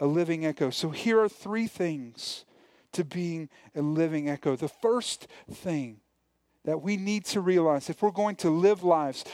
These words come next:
that are living echoes for God, we need to realize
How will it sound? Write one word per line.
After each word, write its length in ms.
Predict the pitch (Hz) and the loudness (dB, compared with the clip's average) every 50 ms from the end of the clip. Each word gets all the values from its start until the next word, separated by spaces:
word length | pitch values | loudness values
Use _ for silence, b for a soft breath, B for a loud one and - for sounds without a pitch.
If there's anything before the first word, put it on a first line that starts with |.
| B 214 | B 0
that 160 | - 160 156 147 | 2 4 4 4
are 100 | 139 131 | 4 2
living 520 | 135 151 175 196 208 202 208 196 180 - - | 2 4 6 6 6 6 2 -2 -6 -6 -2
echoes 840 | 170 160 160 - - 151 135 123 120 110 - - - - - - - b b b b b _ | 0 0 0 0 0 -2 -2 -2 -4 -8 -14 -16 -14 -14 -14 -16 -20 b b b b b _
for 160 | - - 131 | -12 -10 -6
God, 340 | 110 131 120 110 104 98 92 _ _ _ _ _ _ _ _ _ _ _ _ _ _ _ _ _ _ _ _ _ _ _ _ _ _ _ _ _ _ _ _ _ _ _ _ _ _ _ _ _ _ _ _ _ _ _ _ _ _ _ _ _ _ _ - | -4 -2 -2 -2 -4 -6 -10 _ _ _ _ _ _ _ _ _ _ _ _ _ _ _ _ _ _ _ _ _ _ _ _ _ _ _ _ _ _ _ _ _ _ _ _ _ _ _ _ _ _ _ _ _ _ _ _ _ _ _ _ _ _ _ -8
we 100 | 170 202 | -6 -4
need 160 | 226 226 - | -4 -6 -6
to 120 | - 175 | -6 -2
realize 800 | 156 170 175 151 139 135 123 120 117 117 120 - - - - | 2 2 2 4 2 0 0 -2 -6 -10 -10 -12 -14 -14 -14